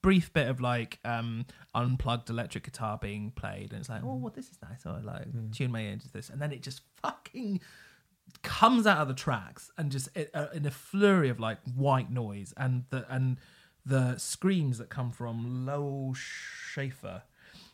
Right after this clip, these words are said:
Speaker 1: uh, are white hot, searing, throat shredding
Speaker 2: They're like,
Speaker 1: screams.
Speaker 2: if you can imagine an angrier sounding, uh, Blood Brothers.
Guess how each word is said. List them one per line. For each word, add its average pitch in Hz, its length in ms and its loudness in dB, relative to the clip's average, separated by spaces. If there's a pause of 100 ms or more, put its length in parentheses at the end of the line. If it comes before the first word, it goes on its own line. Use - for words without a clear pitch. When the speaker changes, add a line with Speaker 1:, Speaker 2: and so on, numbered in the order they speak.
(160)
Speaker 1:
uh, 120 300 -2
are 120 300 -2 (160)
white 139 500 2
hot, - 460 -12
searing, 101 720 -6
throat 113 560 -4
shredding 104 480 -6
Speaker 2:
They're 135 140 2
like, 117 100 2
Speaker 1:
screams. 98 560 -10
Speaker 2:
if 165 320 6
you 170 180 4
can 147 220 4
imagine 135 640 4
an 113 260 -2
angrier 113 520 0
sounding, 107 720 -4 (800)
uh, 104 200 -4
Blood 110 300 -2
Brothers. 117 440 -10